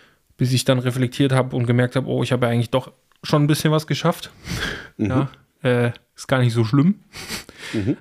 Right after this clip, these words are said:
Speaker 1: Ähm, aber um quasi jetzt auch so ein bisschen wieder diese Punkte anzugehen, die ich mir vorgenommen hatte,
Speaker 2: Mhm.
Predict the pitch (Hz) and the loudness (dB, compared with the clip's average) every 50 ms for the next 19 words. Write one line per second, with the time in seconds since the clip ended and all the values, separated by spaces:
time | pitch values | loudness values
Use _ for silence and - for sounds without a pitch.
0 | - - 139 131 131 131 131 131 131 127 123 127 - _ _ - - - - - | -4 -2 0 0 2 2 2 2 2 2 0 -2 -6 _ _ -20 -20 -20 -20 -20
1 | - - - - _ _ _ - 139 131 151 151 160 170 180 160 156 - 143 151 | -20 -20 -20 -20 _ _ _ -2 0 2 4 2 4 4 2 2 2 2 2 2
2 | 151 151 143 143 151 160 165 - - 160 156 - - - 139 131 131 185 196 - | 2 2 2 2 2 0 0 0 -2 -2 -2 -2 0 2 2 4 4 2 2 2
3 | - 185 165 147 156 151 156 147 147 151 165 - - - - 143 135 - _ - | 2 2 2 4 4 4 6 6 4 4 0 -4 -10 -16 -16 -16 -18 -18 _ 0
4 | 151 165 170 165 160 143 160 - - 180 202 202 - - 170 175 151 160 180 - | 2 2 4 4 4 2 2 2 2 2 2 2 -2 -4 -2 0 0 0 0 2
5 | - 160 131 139 131 127 131 131 143 135 135 135 131 131 127 - - - - 147 | 0 0 2 2 2 2 2 2 0 0 0 2 2 2 0 -2 -8 -6 -2 0
6 | 135 127 - 180 190 190 175 147 123 120 120 127 120 113 117 143 160 175 170 - | 0 2 2 2 2 2 2 0 0 0 0 0 -2 0 2 2 0 0 -2 -4
7 | _ - 101 95 98 98 | _ -4 -2 -2 -2 -4